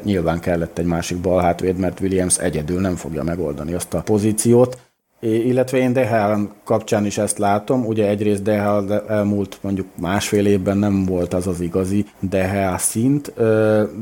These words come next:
viszont itt is most kapusnál ugye ritkábbak a sérülések, viszont itt nem csak sérülés lehet, jöhet közbe, hanem ugye karanténszabályok, esetleges koronavírus fertőzés, hasonlók,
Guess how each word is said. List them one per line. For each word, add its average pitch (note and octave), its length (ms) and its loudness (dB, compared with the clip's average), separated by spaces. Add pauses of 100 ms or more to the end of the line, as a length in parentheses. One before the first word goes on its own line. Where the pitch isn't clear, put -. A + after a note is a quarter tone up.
viszont A#2+ 500 0
itt C#3 200 -4
is A#2+ 120 0
most - 400 -6
kapusnál C#3+ 500 0
ugye B2 140 4
ritkábbak A2+ 480 0
a G#2 60 -2
sérülések, G#2 760 2
viszont A2+ 440 0
itt A2+ 120 -2
nem A2+ 140 0
csak G#2 180 -4
sérülés G2 540 0
lehet, F#2 480 0 (100)
jöhet F#2+ 280 2
közbe, F#2+ 320 -2
hanem F#2 400 0 (280)
ugye F2+ 180 -6
karanténszabályok, F#2 1120 2
esetleges E2 720 -4 (300)
koronavírus F#2+ 800 2 (120)
fertőzés, G2+ 680 0
hasonlók, A2 600 0